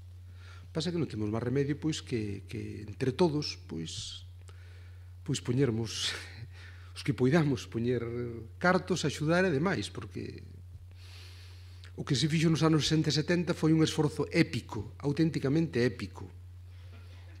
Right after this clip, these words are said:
Para visibilizar o idioma e, e, e facelo presente. Pois,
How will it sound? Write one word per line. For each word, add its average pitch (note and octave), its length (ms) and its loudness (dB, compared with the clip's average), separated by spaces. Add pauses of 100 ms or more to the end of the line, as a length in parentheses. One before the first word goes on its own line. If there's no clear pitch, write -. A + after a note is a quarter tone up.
(100)
Para A#2+ 200 4
visibilizar A2+ 520 0
o C3+ 80 2
idioma F3 640 2
e, A2+ 760 -4 (840)
e, - 40 -8
e - 40 -
facelo C#3+ 320 0
presente. - 560 -4 (500)
Pois, - 640 -6